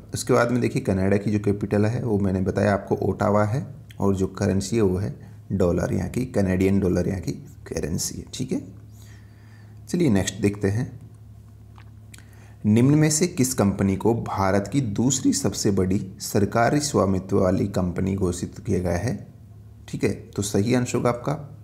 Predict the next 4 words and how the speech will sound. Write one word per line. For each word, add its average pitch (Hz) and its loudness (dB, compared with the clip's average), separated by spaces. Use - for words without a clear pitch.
पीएफ़सी। 95 -4
पीएफ़सी 123 2
जो 95 4
है 117 -2